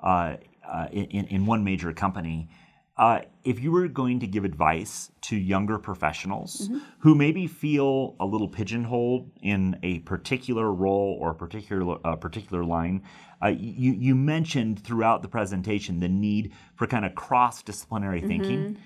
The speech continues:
Speaker 1: How does someone go about getting that
Speaker 2: Yeah.
Speaker 1: cross-disciplinarity if they feel like they're, they're kind of pegged in an
Speaker 2: Yeah.
Speaker 1: organization?
Speaker 2: Yeah, it's a great question. And I really have had a great experience in my career to be exposed to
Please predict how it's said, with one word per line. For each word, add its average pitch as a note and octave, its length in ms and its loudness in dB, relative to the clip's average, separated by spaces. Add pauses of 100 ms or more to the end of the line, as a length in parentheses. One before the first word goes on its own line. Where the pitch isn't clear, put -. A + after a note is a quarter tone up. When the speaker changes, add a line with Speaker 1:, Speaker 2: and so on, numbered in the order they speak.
(220)
Speaker 1:
How A#3 180 2
does C#4+ 160 -2
someone D#3 320 2
go A#2 100 2
about F#2 280 -2
getting G2 360 0
that E2 220 -2
Speaker 2:
Yeah. - 40 -16
Speaker 1:
cross-disciplinarity E2+ 1120 -2
if D3 220 6
they G#2+ 160 0
feel A2 300 -2
like F2+ 220 -2
they're, F2 200 -2
they're F2+ 160 -2
kind G2+ 220 -2
of D#2+ 160 -6 (440)
pegged G#2 460 4
in G2+ 160 2
an F#2+ 80 2
Speaker 2:
Yeah. F2 60 2
Speaker 1:
organization? E2+ 580 -2 (340)
Speaker 2:
Yeah, A#3+ 300 6
it's A#3 120 -8
a C4 80 0
great B3 220 -2
question. A#3 340 -4
And G3 120 -2
I G3+ 160 -2
really A3+ 380 2
have G3 160 0
had F#3 360 -2
a G3 100 -2
great F#3 220 -2
experience F#3+ 500 -2
in G3 80 -2
my F#3 120 0
career F#3 320 -4
to - 80 -14
be G3+ 100 -2
exposed F3+ 640 -2
to F#3 220 0